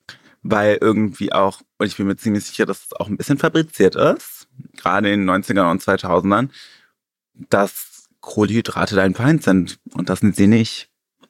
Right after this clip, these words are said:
Am Ende des Tages braucht dein Körper Kohlenhydrate, wie er auch alle anderen Makro- und Mikronährstoffe braucht. Halt nur auf die Dosis kommt es an. Ich brauche jetzt nicht jeden Tag Pommes zu fressen. Das ist ja auch so eine witzige Sache. Ich meine, dazu gibt's auch Studien in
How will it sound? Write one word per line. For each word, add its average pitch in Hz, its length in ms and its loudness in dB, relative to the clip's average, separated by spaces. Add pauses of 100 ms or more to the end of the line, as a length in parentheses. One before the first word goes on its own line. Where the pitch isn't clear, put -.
(100)
Am 107 120 2
Ende 107 180 2
des 101 160 -2
Tages 101 300 -2
braucht 101 180 0
dein 107 120 -2
Körper 101 300 -2
Kohlenhydrate, 98 800 0
wie 98 80 -2
er 92 100 4
auch 92 120 -2
alle 87 180 0
anderen 104 240 0
Makro- 95 320 0
und 87 80 2
Mikronährstoffe 92 800 0
braucht. 90 500 -2 (1300)
Halt 117 300 0
nur 101 420 2 (800)
auf - 180 -2
die 95 120 -14
Dosis 131 360 2
kommt 90 280 -2
es 98 40 -8
an. 87 240 0
Ich 95 140 -4
brauche 95 220 -2
jetzt - 180 -6
nicht 101 180 -2
jeden 98 240 2
Tag 95 220 0
Pommes 143 260 0
zu - 120 -10
fressen. - 300 -2
Das 92 160 0
ist 90 80 -14
ja 101 120 0
auch 147 180 2
so 110 120 -6
eine 98 200 0
witzige 92 340 -6
Sache. 95 200 -4
Ich 95 120 -14
meine, 92 220 -2
dazu - 220 -4
gibt's - 180 -10
auch 101 160 -2
Studien 95 380 -2 (720)
in 92 380 -4